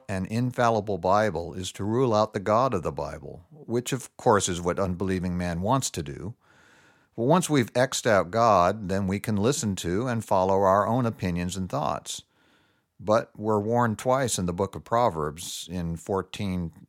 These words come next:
uh, verse twelve, and chapter sixteen, verse twenty-five, that,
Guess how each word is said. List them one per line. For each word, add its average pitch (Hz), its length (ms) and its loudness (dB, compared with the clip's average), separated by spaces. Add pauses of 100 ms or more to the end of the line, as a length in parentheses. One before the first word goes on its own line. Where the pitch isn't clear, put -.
(100)
uh, 82 100 -10
verse 87 300 -6
twelve, 95 480 0
and 85 340 -6
chapter 85 320 -6
sixteen, 98 500 -6
verse 87 240 -6
twenty-five, 85 920 -4
that, 73 340 -6